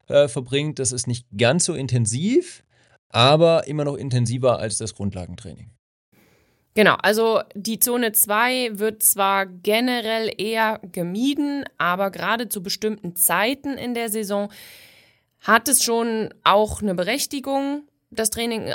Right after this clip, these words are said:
Speaker 2: an, in der Zone zwei oder an der Schwelle beispielsweise, gerade wenn man sich jetzt auf einen längeren Wettkampf vorbereitet und dann, äh, meinetwegen einen Ironman siebzig drei machen möchte, ähm, sollte man eben auch schon ein bisschen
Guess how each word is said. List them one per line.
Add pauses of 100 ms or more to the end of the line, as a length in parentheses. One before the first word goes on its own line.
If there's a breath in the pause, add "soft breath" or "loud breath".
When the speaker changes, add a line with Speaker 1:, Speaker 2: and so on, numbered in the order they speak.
Speaker 2:
an,
in
der
Zone
zwei
oder
an
der
Schwelle
beispielsweise,
gerade
wenn
man
sich
jetzt
auf
einen
längeren
Wettkampf
vorbereitet
und
dann, (560 loud breath)
äh,
meinetwegen
einen
Ironman
siebzig
drei
machen
möchte, (460 loud breath)
ähm,
sollte
man
eben
auch
schon
ein
bisschen